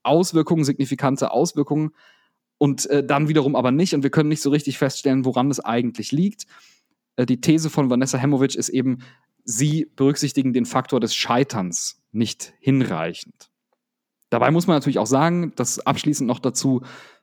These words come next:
ähm, es gibt natürlich offensichtliche Einschränkungen dieser Studie, die zu berücksichtigen sind, nämlich,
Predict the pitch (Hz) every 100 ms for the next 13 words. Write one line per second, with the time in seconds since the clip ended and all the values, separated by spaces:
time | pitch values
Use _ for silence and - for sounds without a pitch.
0 | _ 123 127 - - 165 139 131 135 127
1 | - 139 143 147 135 117 143 - 143 139
2 | - 123 151 156 127 120 117 117 113 110
3 | 117 - 127 127 117 120 - 107 135 143
4 | 143 139 131 123 127 127 - - - -
5 | 127 127 120 -